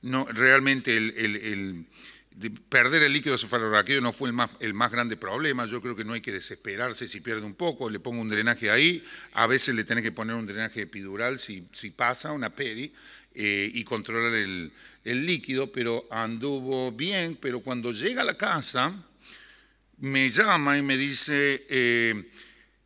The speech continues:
había nieve, estaba descalza, dice, "No siento la nieve del lado izquierdo, del lado derecho, del otro lado".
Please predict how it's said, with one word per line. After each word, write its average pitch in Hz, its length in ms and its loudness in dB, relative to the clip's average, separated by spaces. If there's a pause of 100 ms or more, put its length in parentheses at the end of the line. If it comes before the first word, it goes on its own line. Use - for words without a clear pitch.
(580)
había 139 260 6
nieve, 170 380 6
estaba 139 260 2
descalza, 147 840 6
dice, 139 260 0
"No 170 180 0
siento 160 500 0
la 135 120 6
nieve 151 360 2
del 127 240 0
lado 147 260 4
izquierdo, 123 560 4
del 135 220 6
lado 165 220 6
derecho, 127 560 2
del 123 180 -2
otro 135 280 -2
lado". 90 300 -8